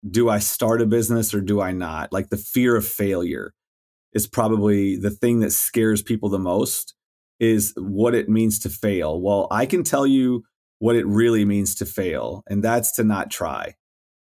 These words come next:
You know, whether my story ends happily ever after or not, the one thing I can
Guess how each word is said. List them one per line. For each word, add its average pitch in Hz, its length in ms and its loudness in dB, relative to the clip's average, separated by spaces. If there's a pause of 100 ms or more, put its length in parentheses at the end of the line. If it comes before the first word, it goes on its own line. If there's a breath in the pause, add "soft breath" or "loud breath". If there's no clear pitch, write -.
(100)
You 107 100 2
know, 107 300 4
whether 131 360 2
my 123 220 2
story 123 560 2
ends 117 320 2
happily 120 380 2
ever 110 180 0
after 110 420 0
or 101 60 0
not, 104 460 0 (100)
the 107 140 0
one 123 400 0
thing 123 480 0
I 107 260 0
can 101 460 0